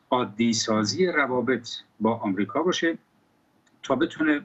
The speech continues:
مسائل کلان دیگر رو، اه، حل کنه. اه، این مسئله ای هم که اخیراً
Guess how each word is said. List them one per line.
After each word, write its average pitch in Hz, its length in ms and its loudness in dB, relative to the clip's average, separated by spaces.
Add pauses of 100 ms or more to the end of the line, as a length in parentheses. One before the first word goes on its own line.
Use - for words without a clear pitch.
(120)
مسائل 127 340 0
کلان 117 380 2
دیگر 104 240 0
رو، 107 240 0 (720)
اه، 110 80 4
حل 104 320 0
کنه. - 1200 -8
اه، 110 140 -2 (760)
این 208 180 6
مسئله 160 380 2
ای 165 140 4
هم 135 140 2
که 113 380 0
اخیراً 123 500 2